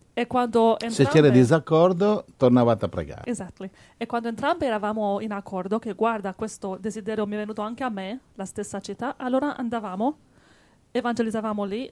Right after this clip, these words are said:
Speaker 1: ma senza sapere, "Abbiamo sentito bene o no?" Era sempre quel punto di domanda, "E se ho sbagliato?"
Speaker 2: No, pa-, quando parti, parti.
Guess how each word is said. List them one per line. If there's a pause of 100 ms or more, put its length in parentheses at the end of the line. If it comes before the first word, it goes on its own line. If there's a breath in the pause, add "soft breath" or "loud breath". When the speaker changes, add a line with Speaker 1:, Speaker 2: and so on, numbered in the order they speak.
Speaker 1:
ma
senza
sapere,
"Abbiamo
sentito
bene
o
no?" (200)
Era
sempre
quel
punto
di
domanda,
"E
se
ho
sbagliato?"
Speaker 2:
No,
pa-,
quando
parti,
parti.